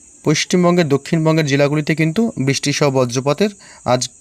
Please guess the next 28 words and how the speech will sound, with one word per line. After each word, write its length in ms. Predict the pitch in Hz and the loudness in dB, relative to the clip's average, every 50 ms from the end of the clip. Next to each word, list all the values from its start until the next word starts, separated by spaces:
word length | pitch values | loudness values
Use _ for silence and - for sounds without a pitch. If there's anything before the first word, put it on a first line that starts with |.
| - - _ | -20 -10 _
প্রবল 280 | - 143 131 131 131 127 | 0 2 2 2 0 0
সম্ভাবনা 500 | - - 131 123 123 127 127 131 131 127 | 0 0 0 0 2 2 0 0 0 0
থাকছে। 360 | - 139 131 - - - 185 | 0 -2 -2 -2 -2 0 2
এদিকে, 280 | 151 135 127 120 135 | 2 2 2 2 2
আহ, 640 | 131 - - - - - - - 117 120 123 120 117 - - | 0 0 -4 -12 -18 -20 -6 0 2 4 6 6 4 2 0
এই 160 | 143 156 147 | 0 2 4
অংশটুকু 540 | 135 127 - - - 127 117 120 110 - 117 | 2 2 0 0 -4 -2 -2 -2 -2 -2 0
যেমন 300 | 117 135 131 135 139 127 | 0 2 2 2 2 2
এই 100 | 120 120 | 2 2
যে, 160 | 131 147 156 - - - - - - - | 2 0 0 -2 -8 -16 -20 -20 -10 -4
আহ, 260 | 123 123 123 120 117 117 - - - - - | 0 2 2 4 2 2 0 -8 -18 -2 0
কলকাতা 340 | 147 147 139 160 - 170 | 0 0 2 2 0 2
থেকে 180 | 156 170 170 170 | 2 2 2 2
শুরু 240 | - - 160 156 151 | 0 0 0 0 0
করে 200 | - 175 190 202 | 2 0 0 2
কলকাতার 400 | - 151 135 123 131 123 127 127 | 2 0 2 2 2 0 0 -2
সংলগ্ন 540 | - - 143 143 156 160 160 160 160 165 160 | -2 -2 0 0 2 2 2 2 2 0 2
যে 140 | 143 143 | 2 2
এলাকাগুলি 500 | 143 139 131 131 - 131 127 127 127 131 | 4 4 2 2 0 0 0 2 2 4
আছে, 220 | 127 123 - - 170 | 2 2 2 0 0
এদিকে 280 | 143 131 120 131 135 - - - - - - - | 0 2 2 2 0 -2 -4 -10 -18 -18 -20 -6
কোলাঘাট 400 | - 143 147 147 151 147 160 156 - | -2 2 2 2 2 2 0 -2 -2
থেকে 180 | - 160 151 156 | -2 -2 0 0
শুরু 260 | - - 147 143 143 | 0 0 -2 -2 0
করে 160 | 139 165 180 | 2 2 2
হলদিয়া, 640 | 180 135 117 127 131 135 131 123 143 147 160 175 180 - - 123 | 2 2 0 0 0 0 0 0 2 2 2 2 2 0 -2 0
জয়নগর, 460 | 135 131 127 131 131 131 127 139 131 | 2 2 4 4 4 2 2 2 2
মাজিলপুর, 600 | 120 120 123 120 135 151 147 143 - 185 196 190 | 4 2 2 2 2 0 -2 0 2 2 2 2